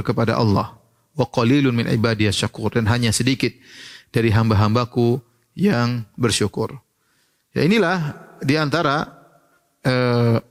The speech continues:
<clears throat> kelebihan Nabi Sulaiman.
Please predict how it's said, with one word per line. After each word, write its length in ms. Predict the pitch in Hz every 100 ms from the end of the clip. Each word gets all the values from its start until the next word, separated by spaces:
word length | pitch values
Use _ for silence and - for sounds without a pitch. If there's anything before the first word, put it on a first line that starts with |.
| 143 143 120 101 - _
<clears throat> 800 | _ _ _ _ _ _ - -
kelebihan 340 | 135 143 147
Nabi 240 | 139 131 123
Sulaiman. 560 | 131 127 156 143 151